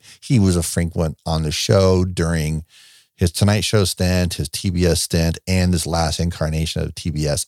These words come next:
Obviously, he's gonna be using him. Obviously, they'll have some kind of, uh, interaction when Conan's new H B O Max show starts at some point. There's, that's kind of an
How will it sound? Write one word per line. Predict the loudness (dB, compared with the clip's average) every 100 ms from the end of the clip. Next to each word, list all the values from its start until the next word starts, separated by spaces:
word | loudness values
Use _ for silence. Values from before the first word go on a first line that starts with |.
| -4
Obviously, | 0 2 2 0 -2
he's | -2 -2
gonna | -2 -2
be | -2
using | -2 -2 -2 -4 -4
him. | -4 -4 -8 _ _
Obviously, | 0 0 0 0 0 0
they'll | 0 0 -2 _ -20 -20 -20 _
have | 0 2
some | 2 2
kind | 2 2
of, | 2 -2 -4
uh, | -4 -6
interaction | -4 -4 -2 -2 -4 -6 -6 -2 -2 0
when | 0 -2 -2 -6 -10 _ _ _
Conan's | 0 2 2 2
new | 2 2 0
H | -4 -4
B | -2
O | -2
Max | -2 -4 -4 -6
show | -6
starts | -4 -4 -4 -4
at | -6
some | -4 -4
point. | -4 -6 -4
There's, | -6 -6
that's | -8 -4
kind | -2
of |
an | -2